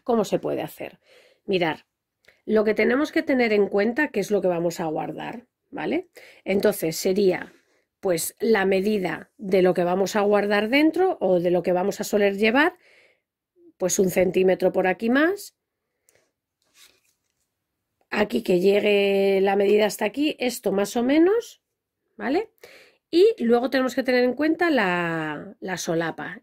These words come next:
Y mirad, os lo voy a hacer así. Este es el tamaño que yo necesitaba para meter una funda de unos cascos, de unos auriculares pequeños, ¿vale?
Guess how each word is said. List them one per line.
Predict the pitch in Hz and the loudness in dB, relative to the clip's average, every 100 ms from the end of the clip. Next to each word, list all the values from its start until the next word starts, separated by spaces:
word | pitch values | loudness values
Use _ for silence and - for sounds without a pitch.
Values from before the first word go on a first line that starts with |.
| - | -8
Y | 196 | -2
mirad, | 190 180 151 - | 0 0 -4 -6
os | 185 | -4
lo | 185 | -2
voy | 185 | -2
a | |
hacer | 180 175 | -2 -6
así. | 156 - - _ _ - - _ _ _ - | -8 -10 -16 _ _ -20 -20 _ _ _ 0
Este | 330 330 392 403 415 _ - | 0 0 0 0 -2 _ -10
es | 240 254 | 0 0
el | 226 | 2
tamaño | 220 226 247 247 | 2 2 2 2
que | 226 | 2
yo | 226 | 0
necesitaba | 214 220 233 233 285 277 | 0 -4 -6 -4 -2 0
para | 240 214 | 0 2
meter | 196 190 240 262 - _ _ - | 2 2 0 -2 -4 _ _ -6
una | 233 233 220 220 214 | -2 0 2 2 2
funda | 196 220 214 202 | 0 0 2 2
de | 202 | 2
unos | 220 214 208 | 2 0 0
cascos, | - 196 - 196 | -6 -10 -8 -8
de | 214 202 | -4 -2
unos | 214 214 202 | 0 0 0
auriculares | 208 202 202 190 185 170 | 0 2 2 2 0 -4
pequeños, | 180 165 139 165 - - _ - | -10 -12 -12 -12 -14 -18 _ -6
¿vale? | 262 403 | -2 -2